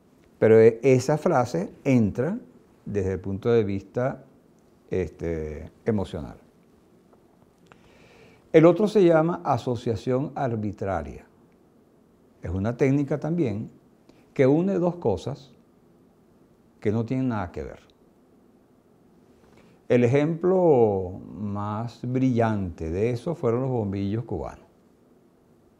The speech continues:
¿no? Como el gobierno estaba regalando los bombillos, y regalar los bombillos es un acto bueno,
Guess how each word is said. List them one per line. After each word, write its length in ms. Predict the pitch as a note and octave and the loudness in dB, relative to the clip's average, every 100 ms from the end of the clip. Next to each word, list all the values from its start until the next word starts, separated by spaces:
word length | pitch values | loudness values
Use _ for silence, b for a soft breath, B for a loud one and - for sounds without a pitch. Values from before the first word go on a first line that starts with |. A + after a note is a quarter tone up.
| _ | _
¿no? 220 | F2+ A#2+ G#3+ - _ _ _ _ _ _ b b b b b b b _ _ | -12 -10 -12 -20 _ _ _ _ _ _ b b b b b b b _ _
Como 240 | C#3 C3+ C3 | 6 6 6
el 80 | |
gobierno 320 | A#2 A2+ A#2+ D#3 | 6 6 4 2
estaba 260 | D#3+ D3 | 2 2
regalando 480 | D3 C#3 C3 C3 C3+ | 2 0 0 -2 -2
los 100 | C3+ | -2
bombillos, 500 | C3 C3 C3+ F2 D2 - _ _ _ _ _ _ - | -2 -2 -2 -4 -10 -18 _ _ _ _ _ _ -4
y 100 | A2+ | -2
regalar 420 | G#2 G2 F#2+ F#2+ | 0 0 0 0
los 120 | A#2 | 2
bombillos 520 | C3 A#2+ C3+ B2 F#2 | 0 0 0 0 -2
es 60 | E2+ | -4
un 180 | E2+ F#2 | -4 -4
acto 400 | F2+ - G#2+ - | -6 -6 -10 -8
bueno, 500 | A2 A#2 A2+ E2+ C#2+ | -2 2 2 0 -8